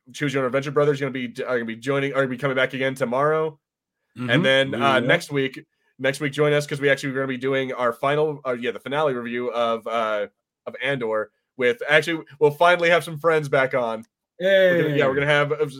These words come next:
Speaker 1: yeah, we're gonna have Dragon Buddy and Lunar Girl gonna be from the Red Five Network, gonna be coming on here.
Speaker 2: Oh, it's gonna be loads of fun.
Speaker 1: Oh, yeah. And then hopefully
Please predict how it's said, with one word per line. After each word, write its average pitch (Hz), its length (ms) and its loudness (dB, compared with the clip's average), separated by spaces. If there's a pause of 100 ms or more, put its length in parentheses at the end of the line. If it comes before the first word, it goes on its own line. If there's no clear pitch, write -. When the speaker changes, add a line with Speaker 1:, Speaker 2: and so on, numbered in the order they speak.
Speaker 1:
yeah, 127 200 -2
we're 120 100 -4
gonna 139 140 -4
have 131 100 -2
Dragon 143 340 0
Buddy 147 340 2
and 131 200 -2
Lunar 131 260 -4
Girl 107 280 -4
gonna 110 140 -10
be 110 240 -10 (120)
from 120 140 -6
the 110 80 -6
Red 127 160 -2
Five 120 240 -2
Network, 104 300 -6
gonna 104 140 -12
be 101 100 -18
coming 104 280 -8
on 104 140 -8
here. 113 280 -8 (460)
Speaker 2:
Oh, 131 140 -6
it's 104 80 -8
gonna 104 160 -12
be 101 80 -12
loads 107 240 -10
of 90 80 -16
fun. 87 220 -14 (500)
Speaker 1:
Oh, 131 140 -2
yeah. 82 180 -8 (260)
And 131 160 0
then 151 120 4
hopefully 143 600 0